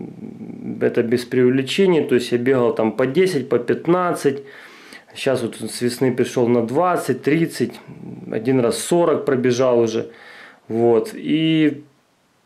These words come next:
в принципе все время они были на мне, все время я их использую, только их, то есть у меня нету сменной там,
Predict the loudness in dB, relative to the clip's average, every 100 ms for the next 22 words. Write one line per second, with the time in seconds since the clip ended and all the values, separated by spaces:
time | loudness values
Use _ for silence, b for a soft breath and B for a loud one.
0 | _ -2 0 0 -2 -4 0 2 4 4
1 | 4 4 4 2 4 4 4 4 2 0
2 | -4 -16 -20 _ -6 0 4 4 2 0
3 | -6 -10 -2 2 2 2 -2 -4 2 2
4 | 2 0 2 2 4 4 2 -4 -8 -4
5 | -4 0 2 2 2 0 0 2 4 2
6 | 2 0 -2 -6